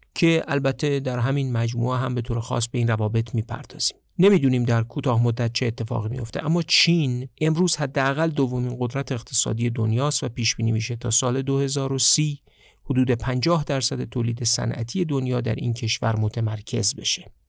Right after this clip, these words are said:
نیروی نظامی، سیاسی و اقتصادی بزرگه و ما ایرانیان باید در دنیایی که چین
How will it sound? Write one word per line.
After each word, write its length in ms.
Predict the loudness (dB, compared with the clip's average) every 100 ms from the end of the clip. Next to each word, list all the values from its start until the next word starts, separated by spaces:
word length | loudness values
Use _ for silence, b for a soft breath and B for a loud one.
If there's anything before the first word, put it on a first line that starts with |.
| _ 4
نیروی 400 | 6 8 6 6
نظامی، 540 | 4 4 2 2 0
سیاسی 500 | 0 2 2 2 0
و 40 |
اقتصادی 640 | -2 -4 -2 0 0 2 2
بزرگه 680 | 2 4 4 2 0 -4 -2
و 160 | -2
ما 200 | 0 0
ایرانیان 540 | 0 2 2 2 0 0
باید 260 | 0 0
در 120 | 0 0
دنیایی 500 | 2 2 2 0 -2
که 160 | -4
چین 420 | 0 2 4 2